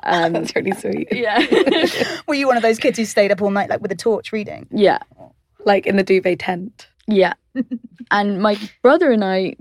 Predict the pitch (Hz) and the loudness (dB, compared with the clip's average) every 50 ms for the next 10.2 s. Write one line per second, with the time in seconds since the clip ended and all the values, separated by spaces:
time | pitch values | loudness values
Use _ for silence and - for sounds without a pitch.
0 | - - - - 190 185 175 175 - 185 185 208 208 202 190 196 226 233 240 233 | -18 -12 -4 0 0 2 2 2 0 0 0 -2 -2 -2 -2 0 2 2 2 2
1 | - 240 208 202 - 208 190 185 165 160 - - - _ _ _ - 180 175 175 | 2 0 -2 0 -2 -2 -2 -2 -2 -4 -6 -10 -20 _ _ _ -6 -4 -4 -2
2 | 170 165 165 - - - 185 180 180 - - 170 180 - - 180 170 165 127 - | -4 -4 -6 -8 -6 -8 -4 -4 -2 -2 -2 -2 -4 -4 -6 -6 -4 -4 -6 -8
3 | - _ - 170 151 - - _ _ _ - - - - - - - - _ _ | -12 _ -4 -2 -2 -2 -4 _ _ _ -20 -20 -18 -18 -18 -20 -20 -20 _ _
4 | _ - 196 190 196 196 196 190 - - - 180 175 190 185 180 180 185 190 190 | _ -6 -4 -2 -2 -2 -4 -6 -10 -12 -12 -6 -4 -2 -2 -2 -2 -2 -2 -2
5 | 180 185 - 196 170 - 196 190 185 - - - - 156 139 - 151 151 143 - | -2 -4 -6 -6 -4 -2 -4 -4 -6 -8 -12 -6 -6 -6 -4 -4 -6 -8 -6 -4
6 | 156 151 147 - - 90 - 165 175 _ _ _ - - 175 170 165 160 165 156 | -4 -4 -4 -4 -6 -6 -6 -8 -10 _ _ _ -8 -6 -4 -4 -4 -4 -6 -6
7 | - - - - 170 165 165 165 - - 180 185 185 185 185 180 170 - - 170 | -8 -10 -4 -2 0 0 0 -2 -4 -4 -2 -2 0 0 -2 -4 -4 -6 -8 -8
8 | - - - - 190 185 175 175 170 170 170 165 - _ _ _ _ _ _ _ | -8 -10 -10 -8 -6 -6 -4 -4 -4 -4 -6 -8 -10 _ _ _ _ _ _ _
9 | _ _ _ _ _ - 208 190 180 - 180 - - - - 220 214 190 180 175 | _ _ _ _ _ -10 -8 -8 -8 -10 -12 -16 -16 -12 -8 -4 -4 -4 -4 -4
10 | 147 135 143 160 | -6 -6 -8 -8